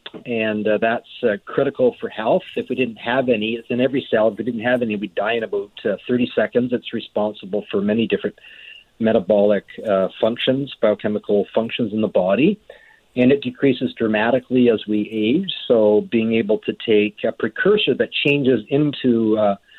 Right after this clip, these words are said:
N A D in the body is, uh, quite important, in addition to some lifestyle considerations like, uh, exercise and fasting. But there's lots of others, too. Things like, uh, turmeric people would be familiar with. Um, also,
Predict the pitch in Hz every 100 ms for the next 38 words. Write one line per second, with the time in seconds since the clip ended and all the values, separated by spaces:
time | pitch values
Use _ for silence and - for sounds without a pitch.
0 | - - 127 123 113 117 113 104 - 101
1 | 107 120 110 98 90 - 101 92 - -
2 | - - 131 151 - 120 101 - 98 90
3 | 226 - 127 107 107 101 104 - 90 98
4 | 90 98 - 95 92 90 - 85 90 -
5 | 92 - 87 87 - 90 85 - - -
6 | _ - 101 - 101 98 92 95 87 -
7 | 98 107 - 95 135 208 202 233 240 160
8 | 131 165 98 - - 190 104 - _ -
9 | 147 143 143 117 113 104 98 101 87 -
10 | 135 151 156 - 147 156 151 131 139 123
11 | 127 131 135 165 185 - _ _ - _
12 | _ - 104 98 98 92 92 - - _
13 | _ 117 120 127 - 127 117 113 110